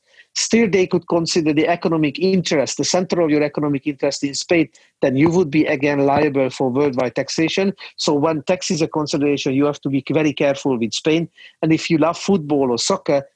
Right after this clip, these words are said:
then you know that quite a lot of foreign players nearly went, even Messi, even Ronaldo, nearly went to jail because of the tax planning possibilities which they were sold to them in Spain, which the Spanish tax authorities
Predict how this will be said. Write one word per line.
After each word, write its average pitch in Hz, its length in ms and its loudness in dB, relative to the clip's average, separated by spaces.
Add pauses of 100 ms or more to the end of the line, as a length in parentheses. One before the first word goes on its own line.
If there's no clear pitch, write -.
(120)
then 143 180 0
you 139 100 2
know 160 220 2
that 139 220 -4
quite 147 260 -2
a - 20 0
lot 147 220 -2
of 135 80 -2
foreign 147 480 -2 (260)
players 151 580 2
nearly 160 520 2
went, 143 380 -4
even 151 360 0
Messi, 151 400 0
even 139 320 0
Ronaldo, 139 580 0 (220)
nearly 165 400 4
went 156 300 0
to 143 100 0
jail 156 320 2
because 139 420 -2 (220)
of 139 160 0
the 151 60 2
tax - 340 -2
planning 151 280 0
possibilities 139 680 0
which 131 160 0
they 127 160 0
were 123 140 0
sold 165 320 0
to 156 60 0
them 135 200 0
in 123 80 0
Spain, 135 340 -2 (260)
which - 260 0
the 151 80 0
Spanish 143 360 -2
tax - 240 -2
authorities 139 560 0